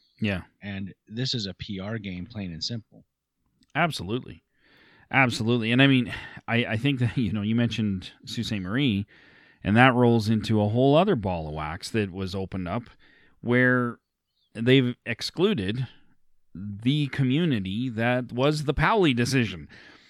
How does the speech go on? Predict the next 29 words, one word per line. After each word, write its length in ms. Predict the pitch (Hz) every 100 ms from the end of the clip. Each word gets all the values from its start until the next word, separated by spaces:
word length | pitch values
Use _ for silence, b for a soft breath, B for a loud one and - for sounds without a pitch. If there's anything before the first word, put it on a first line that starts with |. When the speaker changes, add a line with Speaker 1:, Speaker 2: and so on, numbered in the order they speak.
| B
Speaker 1:
So 400 | - 131 127 123
for 220 | 113 135 123
fifteen 460 | 190 196 190 185
years, 280 | 185 180 131
they've 180 | 123 113
trumpeted 560 | - 156 165 131 110
such 220 | 98 131 -
a 60 |
victory 560 | 95 107 170 - 120 101
for 160 | -
the 80 | 104
Métis 340 | 110 120 117 104
Nation, 460 | 117 143 - 69 - _ _ _ _ _ _ _ _ _
but 160 | 107 107
they 380 | 120 110 95 78
now 340 | 113 120 117
don't 280 | 104 123 127
even 200 | 113 113
include 380 | 104 - 127 113
that 180 | 101
in 140 | 98 101
their, 420 | 95 95 92 92 -
in, 200 | 98 98 -
as 240 | 104 98
a 60 | 98
Métis 500 | 107 107 - 101 90
community. 580 | 98 120 151 92 80 92 b b b b b b -
And, 400 | 117 113 110 107
uh, 300 | 104 95